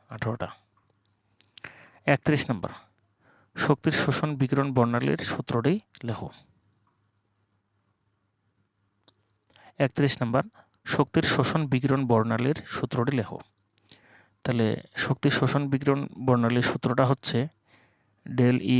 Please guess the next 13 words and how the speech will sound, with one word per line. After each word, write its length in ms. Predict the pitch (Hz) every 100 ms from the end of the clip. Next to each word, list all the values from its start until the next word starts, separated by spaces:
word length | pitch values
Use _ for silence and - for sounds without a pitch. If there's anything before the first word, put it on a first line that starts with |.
| 113
equal 300 | - 113 165 190 - _ - 127
E 20 |
two 100 | 123 113
minus 260 | 107 110 - 107
E 20 | 101
one 100 | 147 170 _ _ _ _ _ _ _ _ _ _ _ _ _ _ _ _ _ _ _ _ _ _ _ -
equal 360 | 120 123 120 165 - _ _ _ _ _ _ _ _ _ _ _ _ _ _ _ _ _ _ _ _ 120
S 300 | 123 175 - - - _ _ _ _ _ _ _ -
nu। 200 | 117 98 - _ _ _ _ _ _ _ _ _ _ _ _ _ _ _ _ _ _ _ _ _ _ _
ঠিক 140 | 160 147
আছে? 140 | 160 175 _ _ _ _ - - - - - - -
বত্রিশ 320 | 139 - 151 -
নম্বর, 220 | 143 113